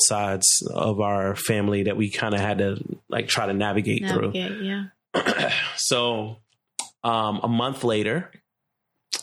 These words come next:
Speaker 1: I found out that the person I thought was my dad wasn't.
Speaker 2: Oh,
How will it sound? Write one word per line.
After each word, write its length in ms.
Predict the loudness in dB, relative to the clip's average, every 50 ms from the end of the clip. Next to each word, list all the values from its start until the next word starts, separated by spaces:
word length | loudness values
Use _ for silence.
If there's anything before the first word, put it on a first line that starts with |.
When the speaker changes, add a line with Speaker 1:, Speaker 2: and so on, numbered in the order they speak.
| -6 -14 _ _ _ _ _ _ _ _ _ _ _
Speaker 1:
I 120 | -8 -6
found 260 | -2 -2 0 0 2
out 80 | 0 0
that 140 | 0 0 0
the 60 | 0
person 340 | 0 0 0 2 2 2 2
I 140 | 0 -2 -2
thought 260 | -2 0 0 0 0
was 100 | 2 0
my 140 | 0 0 0
dad 420 | 0 0 0 0 0 0 0 0
wasn't. 520 | 2 0 2 2 2 0 0 0 -2 -4 -6 -6 _ -20 _ _ _ _ _ -16 -16 -16 -18 _ _ _ _ _ _ _ -2
Speaker 2:
Oh, 540 | 0 0 0 0 0 0 -2 -2 -4 -6